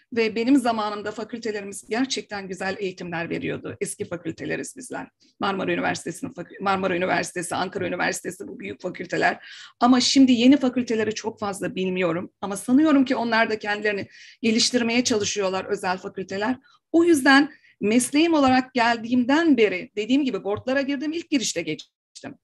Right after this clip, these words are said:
Geldiğimden beri hiçbir sıkıntı çekmedim ve herkesten, hatta birçok konuda, hele adezif diş hekimliği konusunda fakülteden, herkesten çok daha üstün olduğumu gördüm. Zaten o yüzden fakültede beni burada tutmak için elinden geleni yaptı.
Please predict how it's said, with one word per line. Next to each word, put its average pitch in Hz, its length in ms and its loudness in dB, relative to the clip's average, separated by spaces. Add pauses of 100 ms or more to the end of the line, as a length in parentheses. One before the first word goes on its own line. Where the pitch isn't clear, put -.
(300)
Geldiğimden 262 640 4
beri 247 180 0
hiçbir - 360 -2
sıkıntı 214 580 -10
çekmedim 143 720 -8
ve 202 180 -2 (200)
herkesten, 285 640 2
hatta 247 500 -2
birçok 254 400 -2
konuda, 185 260 -6
hele 262 240 0
adezif 208 460 -2
diş 190 180 -4
hekimliği 180 400 -10
konusunda 185 600 -10 (260)
fakülteden, 247 720 -2
herkesten 269 600 0
çok 269 280 -6
daha 214 280 -8
üstün 202 280 -10
olduğumu 170 420 -6
gördüm. 156 400 -8 (300)
Zaten 269 460 2
o 233 120 0
yüzden 196 380 -4
fakültede 180 500 -10
beni 180 300 -10 (340)
burada 196 540 -4
tutmak 214 340 -6
için 196 340 -6
elinden 208 440 -2
geleni 180 320 -2
yaptı. 208 580 -4